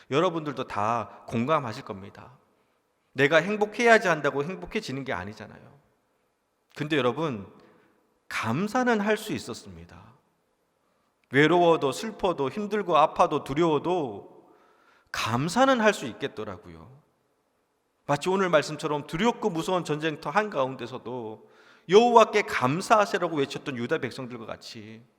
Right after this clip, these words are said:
어떤 상황 속에서도 행복할 수는 없을 것 같지만 감사는 할 수 있겠더라고요.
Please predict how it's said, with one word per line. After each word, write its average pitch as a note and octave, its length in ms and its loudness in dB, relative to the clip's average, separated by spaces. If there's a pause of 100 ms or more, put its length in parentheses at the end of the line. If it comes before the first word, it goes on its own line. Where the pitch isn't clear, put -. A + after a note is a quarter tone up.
(640)
어떤 E3 420 6
상황 A3 340 4
속에서도 G#3 420 -4
행복할 B3+ 480 -6
수는 B3 260 -4
없을 D3+ 240 -6
것 E3 140 -16
같지만 B2+ 500 -10 (240)
감사는 A#3 680 2
할 C#4 200 4
수 C4+ 140 -4
있겠더라고요. - 800 -10